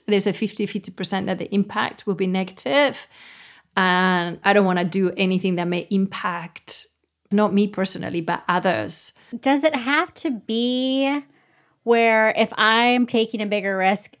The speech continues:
Speaker 2: I'm looking out for myself and for number one? Like, is that the story? Is that the right story? Because if I'm taking a risk, I have my family, whatever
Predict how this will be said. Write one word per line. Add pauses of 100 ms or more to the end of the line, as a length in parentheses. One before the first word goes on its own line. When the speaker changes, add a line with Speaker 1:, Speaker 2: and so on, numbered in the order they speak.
Speaker 2:
I'm
looking
out
for
myself
and
for
number
one?
Like, (320)
is
that
the
story? (200)
Is
that
the
right
story?
Because
if
I'm
taking
a
risk,
I
have
my
family,
whatever